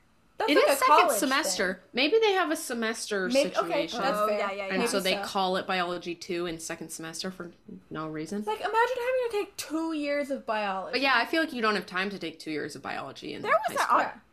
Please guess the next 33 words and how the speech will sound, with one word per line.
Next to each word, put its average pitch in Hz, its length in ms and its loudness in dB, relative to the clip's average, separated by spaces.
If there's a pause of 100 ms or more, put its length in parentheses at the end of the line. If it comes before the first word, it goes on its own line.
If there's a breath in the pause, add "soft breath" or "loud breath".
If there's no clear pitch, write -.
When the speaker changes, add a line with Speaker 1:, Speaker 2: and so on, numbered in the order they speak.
(180)
Speaker 3:
well, 330 320 -2 (220)
at 320 120 -2
my 370 140 -2
school, 294 280 -6
there 254 160 -2
was 254 160 -4
an 233 140 -12
option 220 440 0
once 185 200 -12
you 196 60 -14
got 180 240 -2
that 180 120 -2
high, 190 180 -2
you 220 180 -8
could 220 180 -12
go 190 180 -4
into, 185 180 -10
like, 202 260 -10
physics 254 340 -6
two 165 420 -12
or 165 140 -10
bio 196 380 -2
two. 170 300 -8
Like, 156 260 -6
you 208 80 -6
could, 208 220 -2
Speaker 2:
Right. 160 520 -4
Speaker 3:
depending 220 400 -4
on 196 120 0
what 190 220 2
science - 840 -8 (100)
you 180 160 -12
were - 260 -14